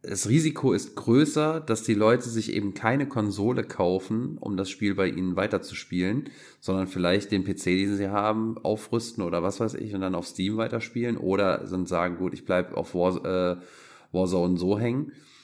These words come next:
äh, und spiel's so weiter, wie es funktioniert.“ Äh, das ist ein größeres Risiko, als zu sagen, „Nö, nö, wir machen das nicht exklusiv, ihr könnt das spielen, wo ihr wollt, nur wir kastieren halt an jedem Spiel, was sich auf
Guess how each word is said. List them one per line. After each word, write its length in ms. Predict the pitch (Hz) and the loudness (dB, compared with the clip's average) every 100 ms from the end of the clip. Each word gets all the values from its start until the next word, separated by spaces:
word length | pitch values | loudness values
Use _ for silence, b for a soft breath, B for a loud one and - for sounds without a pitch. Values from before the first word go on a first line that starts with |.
| B B | B B
äh, 220 | 104 101 | 2 4
und 160 | 90 92 | 4 2
spiel's 320 | - 98 92 | 0 -2 0
so 160 | 101 90 | 0 2
weiter, 260 | 90 90 | 2 2
wie 80 | 90 | 0
es 140 | 90 - | -2 -4
funktioniert.“ 720 | 92 85 - 85 90 127 - B B B B B | -8 -6 -4 -2 0 -2 -4 B B B B B
Äh, 420 | - 95 98 98 90 - - _ _ _ _ _ _ - | -2 2 4 2 2 -6 -14 _ _ _ _ _ _ -8
das 180 | 101 113 | -4 -2
ist 140 | 107 | 2
ein 160 | 107 - | 2 2
größeres 500 | 110 110 123 120 - | 2 2 2 0 0
Risiko, 400 | 123 123 123 113 | -2 -2 0 0
als 220 | 107 - | 0 -2
zu 80 | 104 | 0
sagen, 500 | 110 110 110 107 110 | 2 4 2 0 0
„Nö, 140 | 107 | 0
nö, 320 | 123 104 87 | 2 2 0
wir 320 | 90 90 90 85 | 2 2 2 2
machen 240 | 92 101 | 0 0
das 200 | 98 92 | -4 -2
nicht 140 | 123 107 | -2 -2
exklusiv, 720 | 92 - 92 90 95 123 123 | -4 -4 -4 0 0 0 -2
ihr 100 | - | -6
könnt 240 | - 104 | -2 0
das 100 | 98 | 0
spielen, 400 | 95 - 101 98 | -2 -2 0 0
wo 120 | 95 92 | 0 0
ihr 200 | 92 92 | 0 2
wollt, 540 | 110 104 120 123 - | 2 4 2 0 -6
nur 420 | 104 101 98 92 | -2 2 2 2
wir 380 | 95 90 90 90 | 2 2 2 -2
kastieren 720 | - - - 95 92 95 92 | -14 -16 -12 -6 -4 -4 -4
halt 180 | 95 92 | -4 -4
an 140 | 95 | -2
jedem 260 | 95 95 95 | 0 0 -2
Spiel, 320 | - 95 95 | -6 -4 -2
was 140 | 92 | -2
sich 160 | 92 92 | -4 -2
auf 280 | - 85 | -2 -4